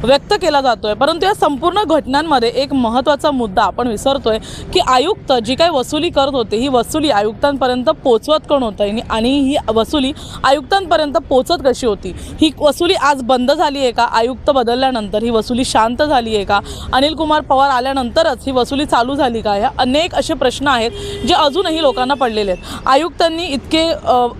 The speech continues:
शंभर, दोनशे जे काही कोटी कमवले असतील, प्रत्येक इमारतीच्या मागे जे काही हिस्सा घेतला असेल,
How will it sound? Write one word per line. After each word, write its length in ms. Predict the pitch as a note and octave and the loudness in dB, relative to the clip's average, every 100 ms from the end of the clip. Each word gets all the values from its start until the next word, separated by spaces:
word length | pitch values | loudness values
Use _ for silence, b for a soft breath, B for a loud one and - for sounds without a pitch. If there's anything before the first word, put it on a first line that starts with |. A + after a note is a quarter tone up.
| - - - | -14 -10 0
शंभर, 340 | C4+ C4 D4+ | 2 2 0
दोनशे 340 | C4 C4 C#4+ | 0 -2 -2
जे 160 | C4+ F4 | 0 0
काही 140 | G#4 | 0
कोटी 240 | F4+ D4+ E4 | 0 0 0
कमवले 380 | D4+ C4+ C#4 C4+ | 0 0 0 0
असतील, 280 | B3 C#4 | -2 -6
प्रत्येक 340 | B3+ B3 C#4+ C#4 | 0 -2 0 -2
इमारतीच्या 560 | B3 B3+ B3+ C4+ D4 | 2 2 0 0 2
मागे 340 | C#4 A#3 A#3 B3 | 2 2 2 0
जे 120 | B3 | 0
काही 200 | C4+ C#4 | 0 0
हिस्सा 340 | C4+ - C#4 | 0 2 2
घेतला 260 | C4+ C4 A3+ | 2 0 0
असेल, 280 | G#3 A3+ | 0 -2